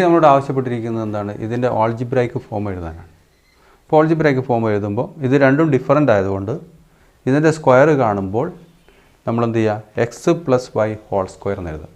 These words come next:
എക്സ് പ്ലസ് വൈ ഹോൾ സ്ക്വയർ എന്നിട്ട് ചെയ്ത് കഴിഞ്ഞാൽ നമുക്ക് ഇതിൻ്റെ ജനറൽ ഫോം കിട്ടും.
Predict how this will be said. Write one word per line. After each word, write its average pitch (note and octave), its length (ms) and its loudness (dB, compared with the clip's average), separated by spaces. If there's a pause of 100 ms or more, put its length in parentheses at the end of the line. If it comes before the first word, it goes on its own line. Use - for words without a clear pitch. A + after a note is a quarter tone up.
(140)
എക്സ് - 240 -12 (100)
പ്ലസ് G2+ 320 -8
വൈ F2 100 -6 (140)
ഹോൾ F2 140 -8 (100)
സ്ക്വയർ - 240 -18 (680)
എന്നിട്ട് D#3+ 300 -2
ചെയ്ത് A2+ 240 -2
കഴിഞ്ഞാൽ G#2 260 -4
നമുക്ക് G2+ 200 -10
ഇതിൻ്റെ G2+ 220 -8
ജനറൽ G2 340 -10
ഫോം F2+ 200 -8 (420)
കിട്ടും. - 260 -14